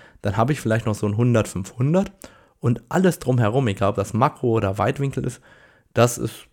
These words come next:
ja, das nice to have, das benutze ich mal, da nehme ich gern was Günstiges.“ Dann gibt es die Makrofotografen, die nur Makros machen. Sagen, „Ja, komm, so ein vierundzwanzig siebzig, so als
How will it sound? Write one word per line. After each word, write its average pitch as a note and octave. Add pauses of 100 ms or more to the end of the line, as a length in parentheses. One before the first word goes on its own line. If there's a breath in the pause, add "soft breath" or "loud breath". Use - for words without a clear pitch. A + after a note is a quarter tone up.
(200)
ja, G2
das G#2
nice G#2
to G2
have, A#2
das -
benutze -
ich A#2
mal, A2+
da G#2+
nehme A2
ich A2
gern A2
was G#2
Günstiges.“ - (400 loud breath)
Dann C#3+
gibt D3+
es B2
die A2
Makrofotografen, A2
die A#2
nur D#3+ (140)
Makros A#2+
machen. A2+ (340 loud breath)
Sagen, G2
„Ja, F#2+
komm, A#2+
so A2
ein A#2
vierundzwanzig G#2
siebzig, B2+
so -
als -